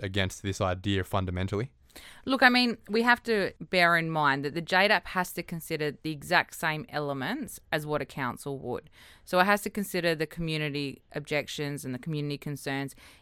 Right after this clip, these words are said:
Speaker 2: It has to consider the planning framework. It has to go through due consideration. However, professionals and the coun-, and those councillors who generally sit on J dap have the ability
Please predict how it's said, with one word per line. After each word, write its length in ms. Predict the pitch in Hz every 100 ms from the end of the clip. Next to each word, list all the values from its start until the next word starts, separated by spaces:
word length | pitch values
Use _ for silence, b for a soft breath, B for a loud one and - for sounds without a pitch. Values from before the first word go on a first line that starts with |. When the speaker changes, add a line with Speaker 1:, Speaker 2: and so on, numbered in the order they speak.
| -
Speaker 2:
It 60 |
has 180 | 180 180
to 80 | 175
consider 360 | - 170 165 151
the 120 | 151
planning 420 | - 147 143 143
framework. 640 | - 139 139 143 143 135 - b b
It 120 | 160
has 160 | 180 -
to 100 | 160
go 160 | 156
through 220 | 151 151
due 220 | 147 151 143
consideration. 960 | 151 147 131 143 143 151 - 117 107 -
However, 800 | - 170 175 175 165 131 113 127 -
professionals 880 | 185 - 190 208 220 208 196 190 -
and 160 | - 165
the 60 | 156
coun-, 300 | 190 170 -
and 140 | 175
those 180 | 180 180
councillors 480 | - 165 165 165 151
who 80 | 160
generally 480 | 160 151 151 143
sit 220 | 147 156 -
on 180 | 139
J 240 | 139 143 143
dap 240 | 123 - - b b b b -
have 260 | 175 170
the 100 | 180
ability 600 | 170 170 165 156 156 147